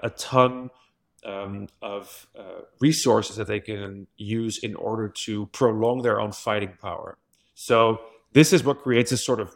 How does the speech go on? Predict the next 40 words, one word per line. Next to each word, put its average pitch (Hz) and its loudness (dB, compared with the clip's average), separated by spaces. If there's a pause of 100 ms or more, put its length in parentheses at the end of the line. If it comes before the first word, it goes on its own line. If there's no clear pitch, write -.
web 123 6
of 107 -8
enemies 107 -4
that 98 -10
the - -6
Axis 110 -4
can't 110 -4
ultimately 101 -6 (440)
win 117 4
against, - -4 (220)
because 107 0
whenever 117 6
you 110 -2
open 117 -2
a 107 0
new 110 -4
front, 110 -2
you, 104 -2 (160)
you 107 -10 (340)
expand - 0
into 113 -6
a 101 -4
new 110 -8
zone, 113 -2 (300)
the - 0
Allies 120 6
will 120 -4
just - -10
find 120 -2
whoever's 107 -4
there 104 0
and 98 -8
start 98 -4
funding 98 -8
them. - -16 (360)
And 120 4 (100)
importantly, 135 6
they 113 4
begin, 123 0 (160)
uh, 104 -6